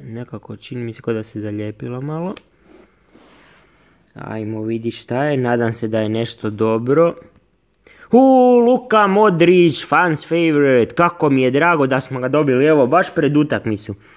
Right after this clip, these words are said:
Wow, pa ne može bolje, on mi je inače jedan od najdražih, ako ne i najdraži igrač. Znači, kapetan hrvatske reprezentacije, wow, stvarno super izgleda ova karta.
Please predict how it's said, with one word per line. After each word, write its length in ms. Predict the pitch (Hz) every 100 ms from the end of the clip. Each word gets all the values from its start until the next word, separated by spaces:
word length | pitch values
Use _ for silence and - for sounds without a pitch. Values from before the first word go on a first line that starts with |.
| _ - - _ -
Wow, 360 | 131 143 131
pa 100 | -
ne 120 | 131 147
može 220 | 131 117
bolje, 300 | 123 113 107
on 140 | 131
mi 100 | 123
je 100 | 120 123
inače 480 | 135 120 - 113 101 - _ _ - _ _ -
jedan 340 | 123 151 143
od 100 | 127
najdražih, 640 | 127 160 147 139 143 123 104
ako 280 | 123 120 131
ne 120 | 135
i 40 | 123
najdraži 540 | 131 127 127 123 107
igrač. 500 | 104 131 170 185 - - _ _ _ _ _ _ _ _ - - - _ -
Znači, 380 | 123 127 - 131
kapetan 520 | 131 117 117 143 127
hrvatske 440 | 156 147 120 -
reprezentacije, 800 | 113 110 113 107 113 143 151 123
wow, 280 | 110 120 104
stvarno 440 | - 123 127 123
super 440 | 107 - 139 127 107
izgleda 380 | 101 110 113 110
ova 120 | 101
karta. 500 | - 135 156 190